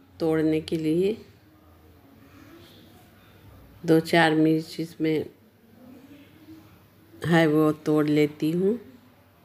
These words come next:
बाकी फूल खिल रही है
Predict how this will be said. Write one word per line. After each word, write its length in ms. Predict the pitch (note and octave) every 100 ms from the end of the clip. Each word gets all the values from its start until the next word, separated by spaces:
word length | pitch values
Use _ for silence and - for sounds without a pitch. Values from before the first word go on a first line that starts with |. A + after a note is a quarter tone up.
| _ - _ - - - A#3+ B3 A#3+ A#3 A#3 A#3 G#3 - - _ - - - - - - D3
बाकी 380 | D3 C#3+ D#3
फूल 460 | E3 - D#3 D#3 D3+ - - - - _ - - - - - - -
खिल 320 | - E3+ D#3+
रही 360 | D3 D3+ D#3 D#3
है 280 | F#3 G3+